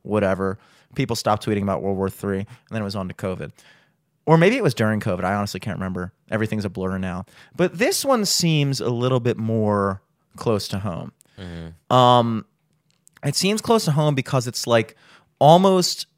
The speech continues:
Speaker 1: it puts you in a catch twenty-two where are we just gonna, like, if, if we have this thing, which is the nato, which is a fucking, I don't even, I,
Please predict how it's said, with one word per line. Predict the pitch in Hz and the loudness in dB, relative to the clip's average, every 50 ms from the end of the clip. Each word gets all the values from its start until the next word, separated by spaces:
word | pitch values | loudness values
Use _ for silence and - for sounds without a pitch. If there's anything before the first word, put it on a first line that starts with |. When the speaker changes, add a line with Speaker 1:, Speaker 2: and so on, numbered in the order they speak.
| _ | _
Speaker 1:
it | 151 151 151 - | -2 -2 -2 -2
puts | - - 185 196 - - - | -2 0 0 0 0 -2 -2
you | 202 190 | 0 0
in | 165 | 0
a | 151 | 0
catch | - - 165 147 - - | 2 2 2 2 2 0
twenty-two | - - 143 135 123 117 - - - 135 127 123 123 117 98 - | -4 -4 -2 -2 -2 -4 -4 -4 -2 0 2 2 2 0 -2 -4
where | - 107 110 117 120 117 110 113 117 110 - - _ _ _ _ _ _ _ _ _ _ _ _ | -4 0 2 4 4 4 4 2 0 -2 -6 -12 _ _ _ _ _ _ _ _ _ _ _ _
are | - 135 135 131 | 6 8 8 8
we | 135 151 185 | 6 4 0
just | 196 247 233 - - | 0 -2 -4 -4 -2
gonna, | 240 226 196 147 123 110 101 95 - _ _ _ _ _ | -2 0 0 0 0 -2 -4 -8 -12 _ _ _ _ _
like, | 127 135 135 135 131 - - - _ _ _ _ - | 2 4 4 4 2 -2 -12 -20 _ _ _ _ -4
if, | 151 151 147 - - - _ _ _ - | -2 -2 -2 -4 -8 -20 _ _ _ -4
if | 147 147 147 - - | -2 -2 -2 -4 -4
we | 123 165 208 240 | -4 -2 -2 0
have | 214 226 208 208 180 151 | 0 2 2 2 0 0
this | 139 147 151 147 - | -2 -2 -2 -2 -2
thing, | - - 151 143 131 117 107 98 104 127 - - _ _ _ _ | -2 -2 0 0 0 0 -2 -4 -6 -10 -14 -20 _ _ _ _
which | - 101 117 123 - - - | -6 -4 -2 -2 -2 -2 0
is | 135 131 120 113 - | 0 0 0 -2 -2
the | 117 117 120 113 113 110 110 - _ _ _ _ _ _ _ _ _ _ _ _ _ _ _ _ _ | 0 2 4 4 4 2 0 -4 _ _ _ _ _ _ _ _ _ _ _ _ _ _ _ _ _
nato, | 117 117 117 123 135 127 117 107 101 98 95 101 120 - _ _ _ _ _ _ _ _ _ _ _ _ _ _ _ _ _ _ _ _ | -2 0 2 2 2 4 4 2 2 0 -2 -6 -10 -16 _ _ _ _ _ _ _ _ _ _ _ _ _ _ _ _ _ _ _ _
which | - 110 113 110 - - | -8 -6 -6 -4 -4 -2
is | 123 120 113 110 | -2 -2 0 -2
a | 117 107 | -2 -2
fucking, | - - 131 127 - 127 120 117 110 80 | 2 2 2 2 2 0 -2 -2 -2 -4
I | 101 117 | -4 -4
don't | 131 139 | -2 -4
even, | 123 - | -4 -2
I, | - 113 | -2 -2